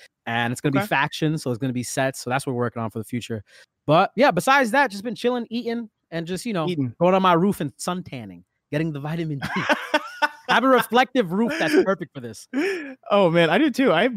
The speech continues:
Speaker 2: I should go up there more often.
Speaker 1: Yo, just go
Speaker 2: Uh,
Speaker 1: up there
Speaker 2: I'm
Speaker 1: and
Speaker 2: gonna
Speaker 1: throw
Speaker 2: do
Speaker 1: some
Speaker 2: it.
Speaker 1: olive oil on and bake.
Speaker 2: Some olive oil
Speaker 1: Bake.
Speaker 2: on.
Speaker 1: Cook
Speaker 2: I'm gonna act,
Speaker 1: yourself.
Speaker 2: act like I'm a potato and just bake. Yeah, okay, so I won't do that, but
Speaker 1: <laughs> But we got some news.
Speaker 2: uh,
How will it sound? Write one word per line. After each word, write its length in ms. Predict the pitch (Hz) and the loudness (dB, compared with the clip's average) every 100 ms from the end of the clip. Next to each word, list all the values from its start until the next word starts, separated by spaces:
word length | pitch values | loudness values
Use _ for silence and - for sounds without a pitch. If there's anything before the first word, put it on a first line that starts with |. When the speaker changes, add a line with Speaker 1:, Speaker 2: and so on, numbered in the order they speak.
| 160 | -4
Speaker 2:
I 120 | 160 247 | -2 0
should 160 | 415 | 0
go 100 | 175 | 2
up 80 | 160 | 2
there 100 | 165 | 2
more 160 | 147 139 | 0 0
often. 320 | 180 - 117 | 0 -2 -6
Speaker 1:
Yo, 380 | 139 247 294 180 | -4 -2 -2 -4
just 220 | 131 185 - | -6 -10 -2
go 60 | |
Speaker 2:
Uh, 20 | - | 0
Speaker 1:
up 200 | 262 - | 0 0
there 100 | 233 | 0
Speaker 2:
I'm 60 | |
Speaker 1:
and 100 | 381 | 2
Speaker 2:
gonna 140 | 392 440 | 0 0
Speaker 1:
throw 60 | |
Speaker 2:
do 40 | 254 | 0
Speaker 1:
some 80 | |
Speaker 2:
it. 60 | - | 0
Speaker 1:
olive 300 | 160 202 202 | 0 0 0
oil 220 | 214 220 | -2 -2
on 160 | 214 208 | -2 -2
and 200 | 135 104 | -4 -6
bake. 360 | - 190 196 - - _ - | -14 -12 -12 -12 -20 _ -8
Speaker 2:
Some 300 | - 226 190 | 0 2 2
olive 300 | 151 160 156 | 2 0 0
oil 240 | 151 - - | 2 2 2
Speaker 1:
Bake. 100 | - | 0
Speaker 2:
on. 100 | 190 180 269 - _ - - | -2 -2 -4 -8 _ -14 -10
Speaker 1:
Cook 220 | - 240 | 0 0
Speaker 2:
I'm 60 | 202 | 2
gonna 100 | 185 | 0
act, 80 | 175 185 | 2 0
Speaker 1:
yourself. 200 | 131 110 _ - _ - | -2 -6 _ -20 _ -4
Speaker 2:
act 160 | 190 196 | 0 2
like 160 | 190 | 2
I'm 80 | 190 | 2
a 60 | 165 | 0
potato 640 | 156 180 170 151 139 143 | -2 2 2 4 0 -2
and 160 | 147 143 | -6 -6
just 300 | 143 135 - _ 151 | -4 -8 -10 _ -6
bake. 320 | 151 139 _ | -4 -4 _
Yeah, 240 | 190 196 165 | 0 0 2
okay, 340 | 247 214 156 | 0 0 0
so 420 | 151 220 202 202 - | 0 2 2 0 -2
I 80 | 190 | -2
won't 180 | 185 | -2
do 100 | 147 131 | -2 -4
that, 240 | 123 113 | -4 -2
but 260 | 180 165 156 | 2 2 0
Speaker 1:
<laughs> 340 | 165 - - - | -6 -10 -16 -2
But 80 | |
we 80 | 170 | 2
got 100 | 247 | 2
some 120 | - | 2
news. 100 | 202 | 4
Speaker 2:
uh, 240 | 180 175 | 6 4